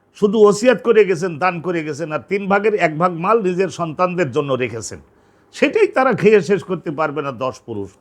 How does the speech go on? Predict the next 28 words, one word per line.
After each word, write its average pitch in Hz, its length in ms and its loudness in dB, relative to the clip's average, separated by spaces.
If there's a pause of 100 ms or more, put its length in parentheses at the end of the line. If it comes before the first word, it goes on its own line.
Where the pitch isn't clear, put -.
(360)
আল্লাহ 233 320 6
রাব্বুল 202 360 0
জাকাত 202 300 2
দেয়, 190 320 0
কঠোর 208 240 0
পরিশ্রম 196 500 -2
করে, 175 280 0
সেই 180 120 -2
জন্য 208 240 -4
তাকে 196 300 -6
আল্লাহ 202 280 -2
উপার্জনে 180 500 -2
এত 160 160 -2
বরকত 160 380 -2
দিয়েছেন। 175 420 0 (2500)
তাহলে 220 520 8 (2000)
ইন্নাল্লাযীনা 240 800 4
ইয়াকনি-, 185 460 0
আল্লাযীনা 190 600 0
ইয়াকনিজুনা 185 880 0
যাহাবা 214 520 2
ওয়াল 190 240 0
ফিদ্দাতা 226 520 -2
ওয়া 190 180 4
লা 262 200 8
ইউনফিকুনাহা 226 920 -2
ফী 180 200 -8
সাবিলিল্লাহ, 143 720 -2